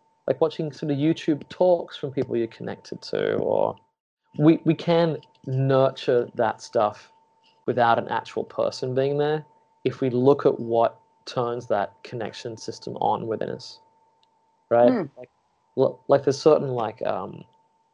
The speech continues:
Speaker 1: speakers that I really like, like, like, like, but that I mean pe-, people that talk, not physical speakers, where if I listen to them, I feel connected to,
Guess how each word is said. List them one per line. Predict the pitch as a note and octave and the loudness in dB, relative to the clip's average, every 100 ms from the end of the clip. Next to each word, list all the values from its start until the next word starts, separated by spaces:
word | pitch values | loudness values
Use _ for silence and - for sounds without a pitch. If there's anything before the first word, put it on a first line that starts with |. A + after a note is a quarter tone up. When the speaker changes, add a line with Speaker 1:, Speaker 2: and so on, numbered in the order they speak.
| _ _ _ _ _ | _ _ _ _ _
Speaker 1:
speakers | - - C#3 C3+ A2 - | -12 0 0 0 -6 -6
that | G#2+ | -4
I | G#2+ | -2
really | A2 - | -2 -4
like, | A1 G1+ - - _ _ _ | -4 -6 -8 -16 _ _ _
like, | - - | -6 -4
like, | - - | -6 -6
like, | - A2+ _ _ - _ _ _ - - | -4 -8 _ _ -20 _ _ _ -18 -10
but | A2 | -2
that | G#2+ | -2
I | |
mean | G#2 | -4
pe-, | G2+ - | -12 -10
people | - B2+ | 0 0
that | A#2+ - | 0 -4
talk, | - - - | -4 -4 -6
not | G#2+ G2 _ _ _ _ _ _ _ | -10 -10 _ _ _ _ _ _ _
physical | A2+ A2 - | -10 -8 -8
speakers, | - - - - - _ _ _ - | -6 -6 -6 -10 -14 _ _ _ 2
where | D3 C#3 C3+ C3 A#2+ - _ _ _ _ | 8 10 10 8 4 -8 _ _ _ _
if | C3 | 2
I | D3+ | 4
listen | D3 D#3 - | 4 2 0
to | C3+ | 0
them, | C3+ C#3 | 0 0
I | A#2 | -4
feel | - A#2 | -6 -6
connected | - A#2+ A2+ - - | -8 -12 -10 -12 -14
to, | - | -18